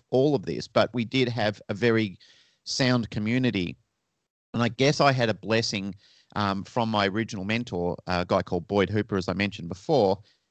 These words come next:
He was, uh, very instrumental in developing good foundations. Like, he would travel overseas and, uh, go and seek out people who were, uh, trendsetters or, um, people who were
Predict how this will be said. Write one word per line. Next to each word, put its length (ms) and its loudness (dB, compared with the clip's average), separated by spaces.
He 200 6
was, 540 4
uh, 120 -4
very 300 2
instrumental 840 -2
in 140 -4
developing 520 0
good 180 -2
foundations. 640 -2
Like, 140 -2
he 160 0
would 160 0
travel 420 2
overseas 800 0
and, 560 -2
uh, 180 0
go 200 2
and 120 -2
seek 340 0
out 220 0
people 340 0
who 180 2
were, 340 0
uh, 280 2
trendsetters 800 0
or, 400 0
um, 320 -4
people 300 -4
who 200 0
were 320 2